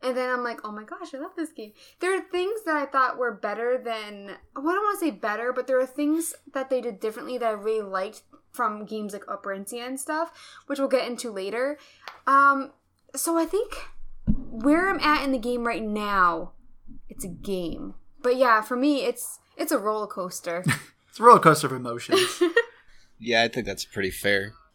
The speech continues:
Speaker 2: As we normally start, what did you guys think of this game's story? I mean, we talked about it a little bit, but for me, it's just meh.
Speaker 3: Yeah, I mean, it wasn't really all that exciting from the onset, I didn't think.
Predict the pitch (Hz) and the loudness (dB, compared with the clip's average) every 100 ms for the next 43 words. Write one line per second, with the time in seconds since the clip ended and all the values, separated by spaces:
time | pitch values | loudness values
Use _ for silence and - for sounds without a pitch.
0 | _ 165 165 185 180 170 156 170 180 - | _ 2 4 2 2 2 2 2 0 -2
1 | 143 165 170 180 165 170 151 139 127 143 | 0 0 2 0 0 -4 -4 -6 -4 -4
2 | 127 - 127 120 113 123 139 143 139 139 | -4 -4 -2 -4 -6 -10 -6 -4 -4 0
3 | 160 156 147 143 123 131 139 123 120 117 | 2 2 2 0 0 -2 -2 -2 -6 -8
4 | 110 _ - 135 131 - _ _ _ _ | -8 _ -4 0 0 -2 _ _ _ _
5 | _ - 156 156 151 147 _ _ _ _ | _ 0 0 0 -4 -8 _ _ _ _
6 | 156 151 - 151 151 - _ - 160 143 | -4 -2 0 -2 -2 -12 _ -8 -6 -6
7 | - _ _ _ - 127 131 143 160 175 | -10 _ _ _ -18 -16 -8 -2 4 6
8 | 170 147 - 131 156 160 147 80 117 151 | 4 2 -4 -4 -2 0 -2 0 0 2
9 | 196 - _ 107 123 120 120 135 139 143 | 2 0 _ -20 -18 -14 -12 -6 0 2
10 | 135 131 131 131 123 120 117 - - - | 4 6 8 8 6 4 2 0 -2 2
11 | 104 107 147 151 - 120 113 113 110 - | 4 4 2 -2 -6 -8 -8 -8 -10 -6
12 | 92 65 98 120 147 185 170 170 180 - | -4 -4 -4 -4 0 2 2 2 0 -4
13 | 180 180 - | -4 -4 -6